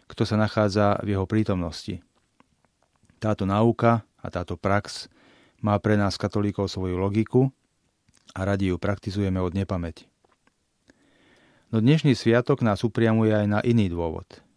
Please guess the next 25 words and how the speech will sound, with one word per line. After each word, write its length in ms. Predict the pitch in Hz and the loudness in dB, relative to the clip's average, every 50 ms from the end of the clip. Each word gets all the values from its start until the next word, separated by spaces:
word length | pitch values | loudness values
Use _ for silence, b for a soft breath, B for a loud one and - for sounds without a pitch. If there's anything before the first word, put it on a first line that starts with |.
| _ _ | _ _
na 160 | - 101 101 | -10 -8 -6
takzvanú 480 | - 104 98 92 101 98 95 98 95 92 | -4 -2 -2 0 0 0 0 -2 -4 -4
sebaaktualizáciu. 1300 | - - 107 101 104 101 - 104 - - - - 95 90 87 87 85 - 90 87 85 - - - 92 92 - _ _ _ _ _ _ _ _ b b b b b b b b b b b b b | -2 -2 -2 0 0 -2 -2 -4 -6 -8 -6 -4 -4 -4 -4 -4 -6 -8 -10 -10 -12 -12 -12 -12 -12 -12 -14 _ _ _ _ _ _ _ _ b b b b b b b b b b b b b
Sebaaktualizácia 1120 | b b - 165 147 139 135 135 - - 139 127 127 117 110 117 113 107 - - 120 110 | b b -2 2 4 4 4 4 2 2 4 4 4 4 4 2 2 2 0 0 0 0
je 80 | 107 101 | 0 0
cieľom 560 | - - - 113 117 120 123 123 120 117 117 | -2 -2 0 0 2 2 2 2 2 0 0
ľudského 480 | - 110 110 110 - - - 117 107 107 | -2 -2 -2 -2 -2 -2 -2 0 0 0
života. 480 | 101 95 104 98 92 90 - - 90 85 _ _ _ _ _ _ _ _ _ _ _ _ _ _ _ _ _ _ - | 0 0 -2 -2 -4 -6 -8 -12 -14 -16 _ _ _ _ _ _ _ _ _ _ _ _ _ _ _ _ _ _ -10
Pri 80 | 110 | -6
tomto 320 | 104 - 117 107 - 101 92 | -2 0 0 0 0 0 2
výroku 320 | 107 107 104 104 - 110 | 2 2 0 0 -2 -4
sa 80 | - 104 | -4 -2
možno 320 | 101 101 98 92 101 98 | -2 -2 -2 -2 -2 -2
niektorí 320 | 101 101 - - 104 98 | -2 -4 -4 -4 -4 -4
znalci 400 | 92 87 98 98 101 98 - - | -4 -4 -2 -2 -2 -4 -4 -8
spirituality 720 | 90 - - - 107 98 98 - 104 98 98 98 90 - 101 | -12 -10 -6 -6 -4 -4 -4 -2 -2 -2 -2 -2 -4 -6 -8
chytia 320 | 90 - 104 - - 101 | -6 -8 -8 -6 -4 -2
za 160 | 98 92 107 | -2 0 0
hlavu. 320 | 101 101 101 92 87 87 85 _ b b b b b b b b b b b b b | 0 2 0 0 0 -2 -6 _ b b b b b b b b b b b b b
Totiž 320 | b - 101 - 98 - - | b -10 -8 -8 -8 -8 -4
tradícia 640 | - 104 110 113 127 123 110 - 98 90 85 82 | 0 0 2 4 4 2 2 2 -2 -4 -4 -4
katolíckej 480 | - 92 90 - 95 95 92 - - 92 | -6 -6 -6 -4 -4 -4 -4 -6 -8 -8
spirituality 880 | 87 - - - 101 101 98 - 101 101 101 101 101 90 - 113 110 107 b b b b b b b b b | -8 -6 -4 -2 -2 -2 -2 -2 0 0 0 0 -2 0 0 0 0 0 b b b b b b b b b
od 80 | 101 90 104 | -4 0 2
nepamäti 640 | 113 117 - 117 104 101 98 92 - - 104 107 110 | 2 2 4 4 2 2 2 0 -2 -2 0 0 -2